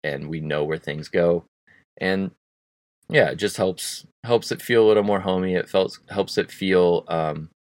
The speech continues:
not cluttered, which is nice. 'Cause sometimes, like, in this small space, when you have just stuff stacked everywhere,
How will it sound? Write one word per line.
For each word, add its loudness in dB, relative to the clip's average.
not -4
cluttered, -4
which -12
is -8
nice. -12
'Cause -12
sometimes, 0
like, -4
in -2
this -6
small -8
space, -6
when -8
you -8
have -6
just -12
stuff -2
stacked -4
everywhere, -2